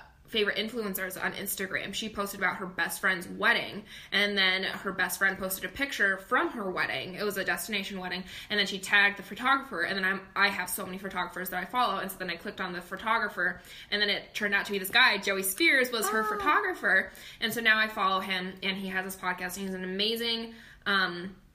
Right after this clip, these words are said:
Speaker 1: uh, photographer, and he just does a lot in life, and he's just always busy, always
Speaker 2: Okay.
Speaker 1: on the go, and he's a
Speaker 2: Cool.
Speaker 1: really cool person to follow, um, on social media as well as his podcast. And then the other podcast I'm into right now,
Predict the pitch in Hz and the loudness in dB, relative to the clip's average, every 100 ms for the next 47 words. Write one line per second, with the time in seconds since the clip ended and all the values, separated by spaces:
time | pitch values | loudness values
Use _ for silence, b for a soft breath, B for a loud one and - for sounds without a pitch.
0 | _ - - _ - - 208 196 190 208 | _ -20 -20 _ -12 -4 2 2 0 -4
1 | 285 269 262 262 233 202 202 202 190 185 | 2 4 2 4 4 4 -2 -4 -4 -4
2 | 180 - - 196 _ - 202 - - - | -8 -12 -16 -18 _ -4 -4 -4 -14 0
3 | 233 220 185 180 185 180 180 165 175 190 | 2 2 0 0 0 0 -2 -4 -4 -6
4 | 185 - 208 226 202 185 185 185 226 220 | -8 -4 2 2 2 -2 -2 4 4 4
5 | 208 190 190 165 160 - 190 349 254 202 | 0 -2 -2 -2 -2 -2 0 2 2 0
6 | 185 185 190 185 - - 185 180 175 156 | -2 -6 -10 -10 -8 -6 -6 -4 -4 -2
7 | 165 165 - 151 170 - - - - _ | -2 -4 -6 -10 -12 -16 -20 -20 -20 _
8 | 175 170 180 190 190 180 170 - 170 247 | -8 -8 -8 -8 -8 -6 -4 -2 -2 -4
9 | 466 539 453 403 381 370 359 349 - B | -2 -2 -2 -4 -4 0 0 0 -4 B
10 | B B 233 220 202 277 302 302 285 277 | B B 2 4 2 4 4 4 2 2
11 | 262 247 240 240 233 220 220 214 214 | 0 -2 -4 -4 0 0 2 2 0